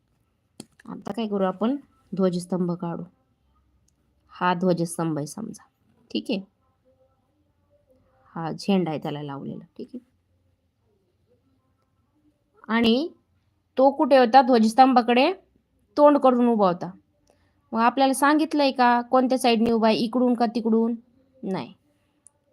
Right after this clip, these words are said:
मग एक इकडून काढू आपण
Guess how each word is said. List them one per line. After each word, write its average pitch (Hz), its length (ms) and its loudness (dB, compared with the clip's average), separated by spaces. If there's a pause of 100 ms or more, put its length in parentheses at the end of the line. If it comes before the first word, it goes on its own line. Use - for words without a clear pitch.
(120)
मग 214 320 -4 (1000)
एक 220 120 2
इकडून 277 360 -2
काढू 285 220 2
आपण 254 240 -2